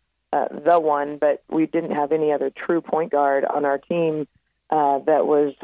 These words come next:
was ready. And so we played some other players out of position when she was injured or when she, uh, was resting on the bench. And, and so it was a little bit tougher. I think, you know, this year she, she's grown so much,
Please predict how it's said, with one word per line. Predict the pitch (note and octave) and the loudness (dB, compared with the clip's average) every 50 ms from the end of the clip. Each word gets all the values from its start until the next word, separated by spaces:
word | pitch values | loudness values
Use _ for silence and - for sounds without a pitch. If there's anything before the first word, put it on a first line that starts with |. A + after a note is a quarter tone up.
| - | -8
was | - - D#3 D3+ C#3+ | -4 -2 -2 -2 0
ready. | D#3 D3 D3 F#3 G3+ - - _ - - | 0 0 2 2 0 -2 -6 _ -10 -6
And | - D3+ D3 - _ | -4 -4 -4 -4 _
so | - D3 D3 | 0 0 2
we | D3+ D#3 D3+ | 2 0 0
played | - - D#3 D3+ D3 D3 D3+ D3 - _ _ - - | 0 0 0 2 2 2 0 0 -4 _ _ -8 -6
some | D3 C#3+ C#3+ C#3+ C#3 - - _ _ _ - | -6 -4 -4 -8 -8 -10 -14 _ _ _ -2
other | - D3 D#3 D3+ | 0 0 0 0
players | - - D#3 D3+ D3 C#3+ D3 C#3+ | 0 0 0 2 2 2 2 2
out | D#3 D3+ D3 C#3+ | 2 2 2 2
of | C#3+ - _ | 0 -2 _
position | - C#3+ C#3 C#3+ D3+ D3 - - D3+ D3+ D3 C#3+ | -6 -4 0 0 -2 -2 0 -2 -2 0 0 0
when | C#3 C#3 C#3 C#3+ C#3 - _ _ _ _ _ _ _ - | 0 0 -2 -4 -6 -10 _ _ _ _ _ _ _ -6
she | - D#3 | -4 -2
was | C#3 C#3 C3+ | -2 0 2
injured | D3 E3+ E3+ E3 C#3+ D#3+ D#3+ D#3 D3+ D3+ D3 - | 2 2 2 2 2 2 2 4 4 2 2 0
or | - D3 D3 C#3+ C#3+ | 0 2 2 2 2
when | C#3 D3 C#3+ C#3 C#3+ C#3+ - - | 2 0 0 -2 -2 -6 -6 -4
she, | D3 C#3+ C#3 C#3 C#3 C3+ _ _ _ _ _ _ _ _ _ _ _ _ _ _ - | -2 0 0 0 -2 -2 _ _ _ _ _ _ _ _ _ _ _ _ _ _ -4
uh, | - D3 C#3 C3+ C3 C3 - _ _ - | -2 -2 0 -2 -2 -4 -6 _ _ -2
was | D3 C#3+ C#3 C#3 - _ _ _ - | -2 -2 -2 -4 -10 _ _ _ -8
resting | - C#3 D3+ D#3+ D#3 D#3 - - D#3+ D#3 | -2 0 2 2 0 0 -2 -2 0 0
on | D3+ D3 C#3+ | 0 0 -2
the | C#3+ | -2
bench. | C#3 - D#3+ D#3+ D#3+ D#3 C#3+ - - | 0 0 0 0 0 -2 -4 -4 -2
And, | D3+ D3+ C#3+ - _ _ _ _ _ _ - | -2 -2 -4 -6 _ _ _ _ _ _ -8
and | D#3+ D#3 | -4 0
so | - F3 | 2 4
it | E3+ E3+ | 4 6
was | D#3+ | 4
a | E3 | 6
little | E3 F3 F3 D#3+ | 6 4 4 4
bit | D#3 D3 - - - | 2 -2 -4 -4 -2
tougher. | - D#3+ D#3 - - C#3 C3+ - - | -2 -2 -2 -2 -2 -2 -2 0 0
I | - D#3 D#3 | 0 0 -2
think, | - - F3+ E3+ E3 - _ _ _ _ - | -2 -2 -2 -2 -4 -6 _ _ _ _ -4
you | E3 D#3+ | -2 0
know, | D#3 D3+ C#3+ - - | 0 0 0 -2 0
this | E3+ E3+ - _ | -2 -2 -2 _
year | - E3 D#3+ D#3+ D#3 - - | 0 2 2 2 2 0 -4
she, | - D#3+ D#3 D3+ D3 - - _ _ - | -4 -2 -2 -2 -2 -4 -10 _ _ -2
she's | E3+ E3+ D#3 C#3+ | 0 0 0 0
grown | C#3+ D#3 D#3 D#3 D3 C#3+ D3 - - | 0 0 2 2 2 0 -2 -4 0
so | - D#3+ D#3+ | 0 2 2
much, | D3+ D#3 B2+ A2 - - | 0 0 -4 -4 -6 -8